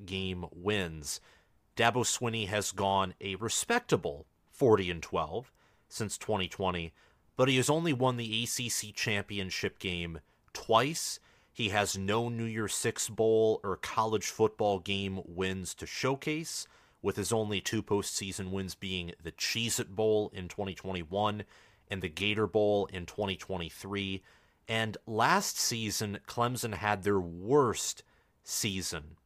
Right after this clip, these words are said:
under Dabo Swinney since two thousand and ten, when they went six and seven, four and four in conference. Last year, the Tigers went nine and four with a four and four record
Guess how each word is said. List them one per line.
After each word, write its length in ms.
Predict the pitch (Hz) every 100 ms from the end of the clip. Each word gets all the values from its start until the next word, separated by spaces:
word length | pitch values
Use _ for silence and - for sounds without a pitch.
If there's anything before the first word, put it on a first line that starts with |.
| _ _ _
under 300 | 113 113 113
Dabo 340 | 104 98 98
Swinney 520 | 90 - 101 90 87 80 _ _ _ _
since 260 | - 110 -
two 160 | - 139
thousand 420 | 135 127 113 113
and 140 | 90
ten, 560 | - - 117 90 - - _ _ _ _
when 160 | 107 107
they 100 | 101
went 260 | 98 95 -
six 360 | - 110 -
and 100 | 101
seven, 380 | - 98 90 90
four 400 | - - 98 98
and 120 | 87
four 300 | 85 90 85
in 100 | 78
conference. 640 | 76 85 78 - 71 - - _ _ _
Last 360 | 98 104 101 -
year, 120 | 107
the 80 | 98
Tigers 480 | - 101 98 95 -
went 240 | 92 -
nine 340 | 95 92 123
and 140 | 113 85
four 340 | - 76 73 - - _
with 160 | 98 101
a 100 | 92
four 400 | - 104 98 95
and 100 | 90
four 280 | - 92 80
record 440 | 80 - 87 80